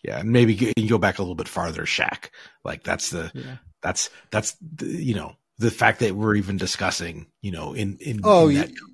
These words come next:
Speaker 2: yeah. It, it's like Shaq, it's Ralph Sampson, it's Lou Alcindor slash Kareem Abdul-Jabbar. Like, it, it's, it's all those guys with Wemby.
Speaker 1: I mean, that's the,
Speaker 2: Yeah.
Speaker 1: I mean, that's the, that's the, the, I, I, I said I was giving you ninety seconds, and here I go talking. But that's the,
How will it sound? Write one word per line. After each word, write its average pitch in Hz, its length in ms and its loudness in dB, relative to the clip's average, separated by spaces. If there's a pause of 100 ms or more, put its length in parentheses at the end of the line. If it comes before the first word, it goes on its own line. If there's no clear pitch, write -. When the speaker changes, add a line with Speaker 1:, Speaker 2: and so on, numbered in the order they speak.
Speaker 2:
yeah. 139 540 0
It, 185 220 0
it's 160 140 -4
like 151 160 0
Shaq, 156 480 0
it's 139 180 -8
Ralph 143 240 0
Sampson, 131 920 -8
it's 127 400 -8
Lou 143 140 -4
Alcindor 127 600 -4
slash 120 380 -6
Kareem 127 320 -6
Abdul-Jabbar. 113 960 -10
Like, 120 180 -8
it, 160 160 -2
it's, - 300 -2
it's 160 180 -4
all 147 160 10
those 120 240 -4
guys 69 260 -10
with - 140 -16
Wemby. - 180 -16
Speaker 1:
I - 40 2
mean, 123 140 4
that's 123 240 4
the, 135 100 4
Speaker 2:
Yeah. - 160 -2
Speaker 1:
I - 40 2
mean, 131 140 2
that's 110 220 0
the, 110 180 0
that's - 220 -4
the, 85 280 -4 (120)
the, 80 200 -8 (220)
I, 113 120 -2
I, 117 140 2
I 110 40 2
said - 560 -2
I 117 60 4
was 98 120 -2
giving 104 220 0
you 95 100 -4
ninety 87 220 -6
seconds, 85 400 -10
and 82 100 -12
here 85 140 -10
I - 80 -10
go 80 100 -12
talking. - 380 -12
But 87 100 -6
that's 107 200 0
the, 104 220 -2